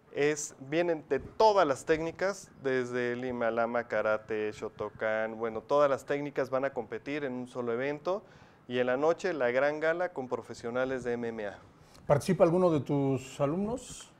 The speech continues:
Speaker 1: Van, dos de ellos van a, van a competir, en, en uno en full contact y otro en kickboxing.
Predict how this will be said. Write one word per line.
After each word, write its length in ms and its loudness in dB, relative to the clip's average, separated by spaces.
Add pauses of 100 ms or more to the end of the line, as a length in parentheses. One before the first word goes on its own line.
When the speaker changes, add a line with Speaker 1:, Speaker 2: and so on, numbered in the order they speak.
(280)
Speaker 1:
Van, 320 6
dos 300 6
de 100 4
ellos 220 2
van 160 2
a, 320 4
van 180 2
a 80 0
competir, 440 -6
en, 380 -8
en 180 -8
uno 140 -2
en 60 -4
full 160 -6
contact 400 -2
y 40 -6
otro 160 -8
en 80 -8
kickboxing. 560 -2